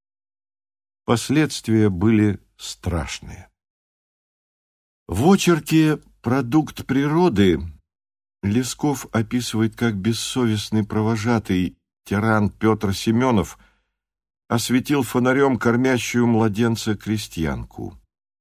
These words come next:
На груди ее что-то серело, точно тюль,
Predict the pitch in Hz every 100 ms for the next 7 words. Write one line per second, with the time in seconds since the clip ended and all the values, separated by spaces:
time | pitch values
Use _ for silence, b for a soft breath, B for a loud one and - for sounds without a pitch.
0 | _ _ _ _ _ 101 107 117 127 143
1 | 139 110 104 95 82 _ _ _ _ _
2 | _ _ _ - - 104 - 92 - 101
3 | 101 127 90 76 - 92 92 - 90 85
4 | - 127 104 73